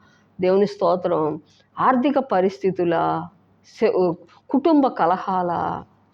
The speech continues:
శత్రువు బాధ, దేవుని స్తోత్రం, అది ఏ శత్రువు అయినా దేవుడు అంటున్నాడు, "నేను నిన్ను విడిపిస్తాను." ఆమేన్. స్తుతులు వందనాలు చెల్లిస్తున్నా. ఈ వాక్యం ఉంటున్న ప్రతి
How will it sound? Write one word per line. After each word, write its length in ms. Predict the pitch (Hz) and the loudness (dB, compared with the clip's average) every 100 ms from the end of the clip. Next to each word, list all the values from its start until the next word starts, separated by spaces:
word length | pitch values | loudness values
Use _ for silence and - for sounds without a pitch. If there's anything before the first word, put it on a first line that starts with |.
| _ - | _ 0
శత్రువు 360 | 247 320 302 | 0 4 2
బాధ, 360 | 233 180 180 190 180 175 160 - _ _ _ _ _ - | 2 2 2 2 0 -2 -6 -10 _ _ _ _ _ -4
దేవుని 200 | 180 185 | 0 0
స్తోత్రం, 320 | 196 185 180 - - | 0 -2 -4 -10 -4
అది 220 | 240 294 285 262 | 2 6 6 6
ఏ 680 | 247 285 311 320 330 330 330 | 6 4 4 4 4 4 2
శత్రువు 520 | 320 302 302 269 254 | 0 -4 0 0 2
అయినా 640 | 220 220 202 170 165 165 - _ _ _ 180 | 2 2 2 0 -2 -4 -8 _ _ _ 0
దేవుడు 260 | 202 240 | 2 2
అంటున్నాడు, 720 | 208 196 185 180 170 156 156 160 _ _ 180 | 0 0 -2 0 0 0 -2 -4 _ _ -4
"నేను 240 | 175 170 | 0 2
నిన్ను 400 | 160 156 160 190 - | 2 0 0 -4 -4
విడిపిస్తాను." 840 | 156 180 185 - - - - - - _ _ _ 139 | -4 -2 -4 -4 -8 -8 -10 -20 -20 _ _ _ -12
ఆమేన్. 400 | 160 190 196 180 _ _ _ _ _ _ _ _ - | -8 -8 -10 -14 _ _ _ _ _ _ _ _ -20
స్తుతులు 360 | _ 185 170 180 | _ -4 -2 -2
వందనాలు 380 | 170 160 165 160 | 0 -2 -2 -6
చెల్లిస్తున్నా. 600 | 165 - 160 - 139 - - | -8 -10 -10 -14 -18 -18 -2
ఈ 100 | 180 | 0
వాక్యం 420 | 170 180 185 190 | 2 0 0 -2
ఉంటున్న 400 | 175 175 160 156 - - - - | 0 0 -2 -2 -8 -20 -10 0
ప్రతి 480 | 175 175 - 254 | 0 -2 -2 2